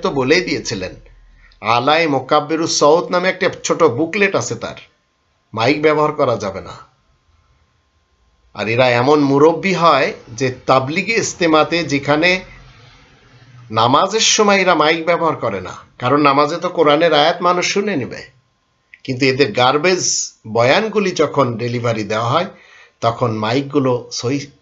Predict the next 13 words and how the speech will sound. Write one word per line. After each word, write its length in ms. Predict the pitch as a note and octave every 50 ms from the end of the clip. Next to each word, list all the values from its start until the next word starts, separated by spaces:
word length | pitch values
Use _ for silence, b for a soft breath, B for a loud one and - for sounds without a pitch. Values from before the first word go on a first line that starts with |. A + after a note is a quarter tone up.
| _ -
সালামতে 560 | - - - B2 A#2+ A#2+ A#2 A2+ A2 G#2 A2+ F#2
রাখা 280 | F#2 F#2+ - - -
হয়। 220 | - - - - - _ _ _ _ _ _ _ _ _ _ _ _ _ _ _ _ _ _ _ _ _ _ _ _ _ _ _ A#2+
এরা 180 | A#2 B2 D3
তো 160 | D3 - G3
টিভি 480 | G3 - - C#3+ C#3 C#3+ F3 F#3+ F#3+ F#3+
এবং 220 | F#3+ G3 G3 F#3 - -
Facebook 380 | D#3 D3+ D3 C3+ C#3 G3 G3+ G3+
চালানোকেও 560 | - F3+ D#3 D3 D#3+ E3 E3+ F3+ - A#3 G#3+
হারাম 300 | F#3+ F#3 F#3 F#3 D#3+ C#3
বলে, 240 | A#2+ A2+ G2+ G2 G2+
কিন্তু 300 | G2+ B2 C#3 C#3 D#3+ D#3
প্রয়োজনে 680 | - - C3+ C#3 C#3 C#3 D3+ D#3+ E3+ G3 F#3 - b